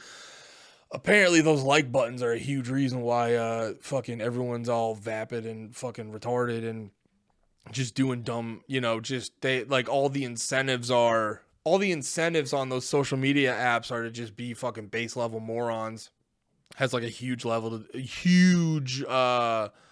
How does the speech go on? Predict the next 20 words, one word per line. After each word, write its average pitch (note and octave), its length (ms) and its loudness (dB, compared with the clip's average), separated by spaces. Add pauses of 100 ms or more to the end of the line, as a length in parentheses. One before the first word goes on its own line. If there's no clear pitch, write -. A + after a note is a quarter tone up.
(320)
has C3 140 -4
a, B2 340 -4
a C#3 40 -4
hu-, D3+ 320 -8
big D3 360 0
reason C3+ 340 0
to B2 100 0
do B2 200 -2
with A#2 240 -4
the A#2 100 -4
like A#2 260 0
button, G2+ 380 -10 (280)
is A#2 120 -14
what A#2+ 120 -4
I A2 60 -2
was A2 100 -8
trying A2 240 -8
to G#2 80 -14
say. E2+ 280 -14 (200)
Um, A#2 600 -2